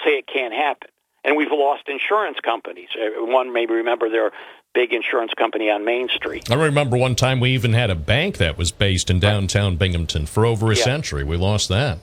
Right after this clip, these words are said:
Speaker 1: S-, so here's the point. Is the little revenue that's gonna come in from this pot shop going to be, uh,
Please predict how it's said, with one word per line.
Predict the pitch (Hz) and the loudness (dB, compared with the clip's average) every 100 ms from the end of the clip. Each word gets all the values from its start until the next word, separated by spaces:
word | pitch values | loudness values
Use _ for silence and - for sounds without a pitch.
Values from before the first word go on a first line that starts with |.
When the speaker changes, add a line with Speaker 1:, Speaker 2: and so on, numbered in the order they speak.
| - | -6
Speaker 1:
S-, | - - _ - - | -8 -8 _ -8 0
so | 170 | 2
here's | 151 254 - | 2 0 -2
the | |
point. | - 135 107 - _ _ _ _ _ _ - | -2 0 -2 -4 _ _ _ _ _ _ -4
Is | 180 185 170 - - | -2 0 -2 -10 -6
the | - | -2
little | 135 139 233 349 320 | 0 2 2 2 0
revenue | 202 156 139 107 92 90 | 0 0 -2 -10 -14 -10
that's | 107 - | -10 -8
gonna | 127 123 | -8 -8
come | - 139 131 | -4 -4 -2
in | 135 139 | -6 -6
from | - 123 120 | -2 -2 0
this | 120 - - | -4 -4 -2
pot | 147 127 - | 0 -2 -4
shop | - - - - - - _ _ _ _ _ _ | -6 -4 -6 -10 -14 -20 _ _ _ _ _ _
going | - 147 175 202 - | -2 0 0 -2 -4
to | 185 | -4
be, | 190 185 180 - - _ - | -4 -6 -10 -16 -20 _ -2
uh, | 117 110 104 | 2 2 0